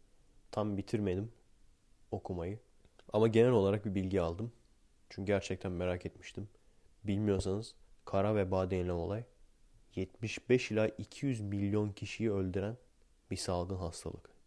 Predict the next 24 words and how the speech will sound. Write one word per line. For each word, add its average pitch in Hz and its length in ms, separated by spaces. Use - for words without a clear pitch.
En 135 220
büyük 113 160
sebebi 110 340
de 117 160
modern 101 400
tıbbın 104 340
olmaması 90 460
o 85 80
zamanlar. 85 500
Yani 92 300
bu 117 120
kadar 95 360
önemli 90 520
bir 87 60
şey 92 200
modern 87 380
tıp. - 180
Yersinia 113 760
pestis - 600
diye 101 180
bir 113 120
bakteriden 101 580
kaynaklanıyormuş. 85 880
Avrupa'yı 123 680